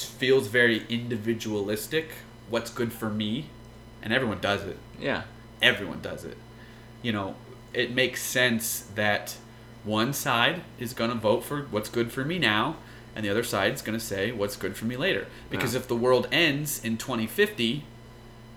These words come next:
Speaker 1: you and I are screwed. My parents will have been dead by then, so it's not
Speaker 2: Yeah.
Speaker 1: gonna affect them,
Speaker 2: Yeah.
Speaker 1: you know?
Speaker 2: I get, yeah.
Speaker 1: It,
Speaker 2: True.
Speaker 1: and, and that's, that's kind of voting their pocketbook.
Speaker 2: And then something that, uh, definitely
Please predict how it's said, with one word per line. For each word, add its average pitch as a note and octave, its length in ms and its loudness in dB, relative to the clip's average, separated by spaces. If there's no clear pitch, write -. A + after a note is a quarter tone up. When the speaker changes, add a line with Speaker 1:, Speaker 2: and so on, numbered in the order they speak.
Speaker 1:
you D#3+ 180 0
and D3 80 2
I C#3 100 6
are A2 120 4
screwed. C#3+ 640 2
My C#3 220 6
parents A2+ 420 2
will A#2+ 80 0
have B2 100 0
been C#3 140 2
dead D#3+ 220 4
by G2 160 0
then, D2+ 200 -8
so - 140 -4
it's D3 140 -4
not D3 180 2
Speaker 2:
Yeah. C#3 80 -2
Speaker 1:
gonna A#2+ 120 -2
affect G#3 420 -4
them, F#2+ 260 -4
Speaker 2:
Yeah. A2 220 2
Speaker 1:
you A2+ 60 0
know? A2 260 0
Speaker 2:
I A#2 220 4
get, A#2 220 4
yeah. G#2 180 4
Speaker 1:
It, B2+ 140 2
Speaker 2:
True. C3 140 6
Speaker 1:
and, C3 160 0
and B2 200 -2
that's, B2+ 380 0
that's B2+ 180 -2
kind C3 200 0
of A2+ 80 2
voting A2+ 340 2
their A2+ 120 4
pocketbook. G2+ 720 0
Speaker 2:
And C#3+ 180 4
then D#3 120 2
something E3+ 540 2
that, A#2 280 2
uh, A2 80 2
definitely D3 600 4